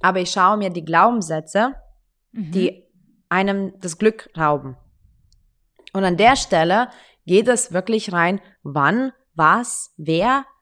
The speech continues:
Speaker 1: warum gesa-, das gesagt wurde
Speaker 2: Ja.
Speaker 1: und was das ausmacht. Das heißt, mein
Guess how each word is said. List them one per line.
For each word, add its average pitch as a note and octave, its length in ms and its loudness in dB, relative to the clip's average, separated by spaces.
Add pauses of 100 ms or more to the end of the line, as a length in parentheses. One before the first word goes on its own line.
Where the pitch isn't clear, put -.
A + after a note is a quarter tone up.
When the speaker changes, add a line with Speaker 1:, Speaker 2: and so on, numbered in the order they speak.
(420)
Speaker 1:
warum F#3+ 560 0
gesa-, G#3 360 -4
das G#3+ 180 -4
gesagt G3+ 480 -2
wurde A3 400 -2
Speaker 2:
Ja. A3 200 -8 (360)
Speaker 1:
und G#3 220 0
was G3 200 4
das - 200 -10
ausmacht. F3 580 -4
Das F#3 140 -10
heißt, F#3 260 -4
mein G#3+ 520 -2